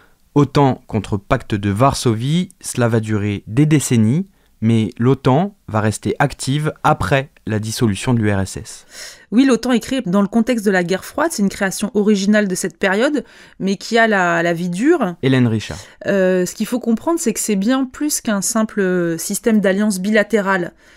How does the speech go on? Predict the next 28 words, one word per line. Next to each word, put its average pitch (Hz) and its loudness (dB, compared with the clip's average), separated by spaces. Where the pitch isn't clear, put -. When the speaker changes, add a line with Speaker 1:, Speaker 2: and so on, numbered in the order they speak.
Speaker 2:
lorsqu'un 170 -4
groupe 185 -2
de 190 0
pays 220 0
se - -4
promettent 202 -2
les 180 -2
uns 190 0
les 185 0
autres 208 0
de 185 -2
se 185 -6
porter - -2
secours 240 -2
en 190 0
cas 190 0
d'attaque 190 0
d'un 185 0
tiers. - -6
Là, 240 2
on 269 4
a 220 6
affaire 247 0
à 208 2
une 185 0
organisation 190 0
militaire 190 -2
commune. 220 0